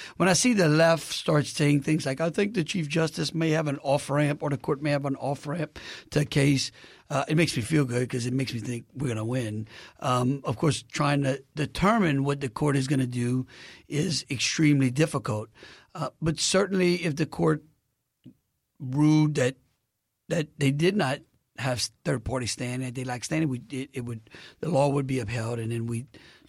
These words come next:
you know, it would basically start all over as to the other questions, uh, that may be an, an, an easy route for the court. Um, it was interesting, you know, Justice Breyer seemed a bit, um,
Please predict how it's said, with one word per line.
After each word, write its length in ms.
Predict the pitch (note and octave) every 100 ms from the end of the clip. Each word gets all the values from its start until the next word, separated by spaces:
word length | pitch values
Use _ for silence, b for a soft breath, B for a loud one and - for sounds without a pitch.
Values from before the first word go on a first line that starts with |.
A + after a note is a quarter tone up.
| - -
you 100 | A2+
know, 80 |
it 100 | G#2+
would 220 | A2+ A2 -
basically 420 | A2 - A#2+ A#2
start 380 | - - B2 A#2+
all 180 | A2+ B2+
over 220 | C#3+ A2+
as 260 | A2 A#2
to 120 | - A2+
the 140 | A2+ -
other 280 | B2+ A#2+ G#2+
questions, 800 | - C#3+ C3+ - C2 E2 - B B B B -
uh, 200 | B2 B2
that 160 | A#2+
may 160 | A#2 A#2+
be 200 | A#2+ B2
an, 200 | A2+ B2 _ -
an, 180 | B2 C3 -
an 160 | C3+
easy 360 | C3+ C#3 C3+ B2+
route 340 | A#2+ A#2+ A#2+ -
for 120 | A#2+
the 100 | A2
court. 400 | B2 B2 C#3+ - B B B _
Um, 500 | C3 B2 A#2+ B2+ B2+ - _
it 80 | D3
was 200 | D3+ C#3+
interesting, 600 | C#3+ D3+ D3 - D#3 D3+
you 120 | D3
know, 220 | D3+ D3+ D3
Justice 500 | C#3+ D3+ - D3+ B2
Breyer 640 | B2+ C3+ C#3 D3 D3+ C#3+ B B B B B -
seemed 420 | - - C#4 C4
a 60 | F3+
bit, 320 | F3 F3 F3 _ -
um, 600 | C3 C3+ B2 A2+ G#2+